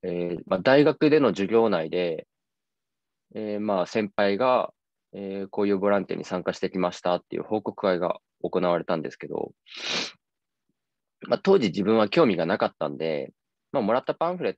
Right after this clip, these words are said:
トをそのまま家のリビングにこう捨てといたというか置いといた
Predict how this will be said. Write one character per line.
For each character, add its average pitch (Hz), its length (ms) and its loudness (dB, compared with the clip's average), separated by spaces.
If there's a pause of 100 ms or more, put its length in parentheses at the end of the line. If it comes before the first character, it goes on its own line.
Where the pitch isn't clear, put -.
ト 80 120 -10
を 76 40 -12
そ 104 120 -12
の 107 40 -4
ま 113 100 0
ま 110 360 -2 (180)
家 120 160 0
の 139 120 -2
リ 143 80 -2
ビ 143 100 -2
ン 92 80 -4
グ 78 80 -8
に 73 220 -12 (680)
こ 78 300 -6
う - 40 -14
捨 - 80 -16
て 113 60 -12
と 127 120 0
い 120 40 -2
た - 100 -2
と - 80 -8
い - 60 -4
う - 60 -8
か 64 140 -2
置 90 160 2
い 98 40 -4
と 113 100 0
い 98 60 -4
た - 180 -8